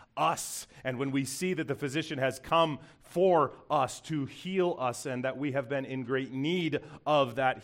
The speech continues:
healing, then we are more naturally inclined to be gracious and loving to each other. And that kind of love for each other in the church or in the community of faith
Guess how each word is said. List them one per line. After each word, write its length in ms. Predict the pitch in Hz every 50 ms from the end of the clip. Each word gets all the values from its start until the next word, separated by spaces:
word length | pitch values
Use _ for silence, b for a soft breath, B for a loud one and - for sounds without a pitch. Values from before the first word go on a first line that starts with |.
| -
healing, 360 | - 160 151 139 127 117 110 107
then 180 | 120 117 113
we 100 | 113 117
are 140 | 110 110 107
more 240 | 107 113 113 113 110
naturally 520 | 110 107 110 107 - - 110 104 101 95
inclined 520 | 101 101 95 - - 101 98 92 90 82 -
to 80 | 107
be 160 | 92 95 95
gracious 520 | 92 98 107 104 101 101 - 104 104 - - b b b b b b b -
and 160 | 95 92 87
loving 300 | 85 87 82 87 82 80 - -
to 140 | 95 80 -
each 220 | 76 78 - - -
other. 320 | 80 73 69 71 69 76 _ _ _ _ _ _ _ _ _ _ _ _ _ _ _ _ _ _ B B B B
And 100 | 117 131
that 140 | 165 214 202
kind 240 | - 180 190 196 185
of 100 | 170 139
love 380 | 135 156 165 170 180 196 170 -
for 140 | 156 151
each 200 | 143 131 - -
other 360 | 170 175 180 180 196 202 196 196 B B B
in 240 | B 123 131 123 107
the 100 | 127 139
church 520 | - - - - 160 185 214 214 214 -
or 80 | 135 113
in 80 | 110 117
the 80 | 117
community 600 | - - - 143 127 135 156 175 185 175 190 185
of 140 | - 147 -
faith 540 | - - 170 175 185 208 214 - - -